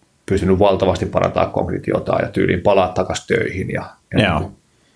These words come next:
Speaker 1: saanut elämänsä takaisin. Mutta toi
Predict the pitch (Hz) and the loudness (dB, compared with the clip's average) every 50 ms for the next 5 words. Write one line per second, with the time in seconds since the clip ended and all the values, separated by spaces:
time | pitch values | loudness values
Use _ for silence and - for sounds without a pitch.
0 | _ _ _ _ _ _ _ _ _ - _ _ _ - - 90 90 - - - | _ _ _ _ _ _ _ _ _ -20 _ _ _ -2 0 2 2 2 2 2
1 | 90 87 82 - - - - - - - - - - - - - - - _ _ | 2 2 2 0 0 -4 -4 -6 -2 -2 0 0 0 -2 -4 -8 -12 -18 _ _
2 | _ _ _ _ _ _ _ _ _ _ _ _ _ _ _ _ _ _ - - | _ _ _ _ _ _ _ _ _ _ _ _ _ _ _ _ _ _ -20 -20
3 | _ _ - - - - - - - - - _ _ _ _ _ _ _ _ _ | _ _ -20 -20 -20 -20 -20 -20 -20 -20 -20 _ _ _ _ _ _ _ _ _
4 | _ _ _ 113 110 104 107 101 98 - - _ _ _ _ _ _ _ _ _ | _ _ _ 2 4 4 4 2 0 -6 -14 _ _ _ _ _ _ _ _ _
5 | _ _ _ _ _ _ _ _ _ - - _ _ _ _ - 117 110 110 107 | _ _ _ _ _ _ _ _ _ -20 -20 _ _ _ _ 0 2 4 4 4
6 | 101 | 2